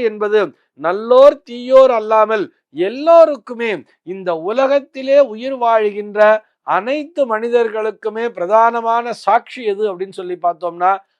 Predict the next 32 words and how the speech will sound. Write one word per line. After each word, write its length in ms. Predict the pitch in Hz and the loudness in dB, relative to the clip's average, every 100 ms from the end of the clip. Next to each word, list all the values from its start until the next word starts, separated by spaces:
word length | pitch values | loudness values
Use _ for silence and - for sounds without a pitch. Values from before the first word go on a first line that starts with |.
| _ | _
அது 280 | 147 185 208 269 247 - | -4 -2 -2 -6 -4 -2
அக்னி 360 | 170 180 208 240 | -2 -2 -10 -12
சாட்சி 540 | - 175 175 - 175 | -6 -6 -6 -8 -10
தான் 320 | 156 190 190 | 2 2 2
என்பதை 400 | 160 170 165 185 | -2 -10 -10 -10
நினைவிலே 520 | 208 170 180 175 175 185 | -10 -14 -14 -12 -12 -12
கொள்ள 300 | 156 156 156 | -14 -12 -12
வேண்டும். 380 | 147 147 160 - _ _ - | -14 -10 -10 -10 _ _ -6
அதனாலதான் 340 | 190 220 302 | -4 4 6
ஒரு 120 | 294 | 6
சில 180 | 240 233 | 4 -2
பேர் 160 | 233 247 | -2 -2
பாத்தீங்கன்னா, 460 | 220 208 233 226 220 285 _ _ | -4 -6 -10 -6 -6 -6 _ _
இந்த 160 | 175 | -10
சத்தியம் 460 | 165 202 269 302 285 | -4 -6 -2 -4 -4
பண்ணும்போது 320 | 233 233 247 | -8 -4 -2
பார்த்தோம்னா, 360 | 220 208 214 262 285 _ | -2 -8 -6 -6 -6 _
"கற்பூரத்தை 720 | - 214 233 330 330 311 254 233 | -2 0 0 -2 0 0 -2 -6
அணைச்சு 200 | 233 226 | -6 -12
சத்தியம் 360 | 202 208 233 | -12 -6 -6
பண்றேன்" 340 | 202 185 196 175 | -6 -6 -6 -4
அப்படிங்கிற 220 | 180 170 | -8 -8
மாதிரி 220 | 180 180 | -10 -8
சொல்லுவா. 280 | 175 170 160 - _ _ | -8 2 2 0 _ _
ஏன்னா, 280 | 151 202 185 | -6 -6 -4
கற்பூரம் 680 | 170 196 330 294 302 302 | -6 -6 _ 0 4 4
என்பது 320 | 277 247 247 | 2 -4 -4
அங்கே 300 | 233 208 196 185 _ _ | -4 -6 -6 -6 _ _
பிரதானம் 420 | 175 196 220 214 | -6 0 2 2
அல்ல. 180 | 185 185 185 151 _ | -4 0 0 0 _
அந்த 220 | - 175 175 | -12 -8 -8
கற்பூரத்திலே 800 | - 185 202 277 285 254 262 262 | -6 -8 -6 0 0 0 2 2